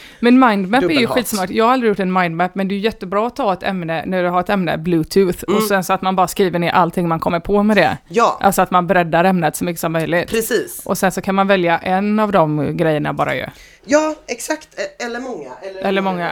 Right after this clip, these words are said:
Speaker 2: Och
Speaker 1: ja.
Speaker 2: sen, eh, det, det funkar ju inte heller i det då. Med mindmap. Så steg tre blev, ehm,
Speaker 1: Det är ju svinsvårt att börja med bara Bluetooth.
Speaker 2: <laughs> Ja. Steg tre blev, ehm,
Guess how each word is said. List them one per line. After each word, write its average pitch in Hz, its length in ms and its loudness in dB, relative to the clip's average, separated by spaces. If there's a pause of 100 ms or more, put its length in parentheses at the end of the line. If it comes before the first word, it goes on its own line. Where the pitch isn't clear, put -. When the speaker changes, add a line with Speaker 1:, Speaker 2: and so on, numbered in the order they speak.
(140)
Speaker 2:
Och - 80 -20
Speaker 1:
ja. 185 240 -2
Speaker 2:
sen, 214 80 -14
eh, 208 880 -12 (200)
det, 226 260 -16
det 240 100 -12
funkar 196 220 -10
ju 160 60 -10
inte 156 140 -14
heller 143 280 -6
i 202 100 -2
det 175 80 -8
då. 160 300 -8 (420)
Med 156 120 -4
mindmap. 143 500 2
Så 190 140 -6
steg 190 280 -4
tre 262 320 -4
blev, 143 380 -4 (420)
ehm, 147 520 -6 (180)
Speaker 1:
Det 214 80 -6
är - 0 -
ju 202 40 -2
svinsvårt 214 580 0
att 240 60 2
börja 208 240 4
med 170 140 0
bara 165 200 0
Bluetooth. 175 720 -2
Speaker 2:
<laughs> - 60 -20 (720)
Ja. 233 60 0 (1800)
Steg 220 320 -4
tre 254 240 0
blev, 175 360 -2 (260)
ehm, 156 600 -4